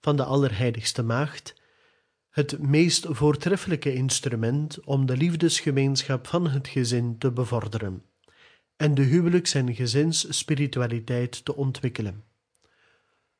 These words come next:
Want zij, de moeder van Christus en van de Kerk,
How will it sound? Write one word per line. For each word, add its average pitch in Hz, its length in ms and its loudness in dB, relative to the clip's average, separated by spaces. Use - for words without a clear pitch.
Want 113 300 -6
zij, 123 540 0
de 135 160 0
moeder 151 340 4
van 113 220 0
Christus - 720 0
en 147 300 4
van 156 160 2
de 156 100 0
Kerk, 135 440 -2